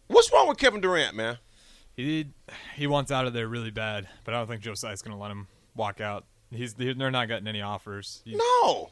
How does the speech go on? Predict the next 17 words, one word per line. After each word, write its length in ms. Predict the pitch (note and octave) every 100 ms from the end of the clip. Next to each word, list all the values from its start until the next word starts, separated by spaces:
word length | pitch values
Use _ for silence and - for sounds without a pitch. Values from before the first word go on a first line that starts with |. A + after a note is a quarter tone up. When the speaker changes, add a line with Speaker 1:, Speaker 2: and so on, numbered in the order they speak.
| _
Speaker 2:
And 300 | A#2 A#2 G#2
so 180 | - C3
he's 440 | C3+ C#3+ B2 - - _ _ - - - -
very 260 | A2+ C3+ B2+
likely 340 | B2 A#2 B2
to 80 | G#2+
sit 160 | - A#2+
out 140 | G#2+
training 320 | - A2 A2
camp, 320 | G#2+ A#2 A#2 - - -
but 220 | A2 F#2 - - - - -
how 160 | B2
much 180 | A#2+ -
you 60 | G2+
care 160 | A2
about 300 | G2+ G#2+ G2+
that 260 | G#2+ G2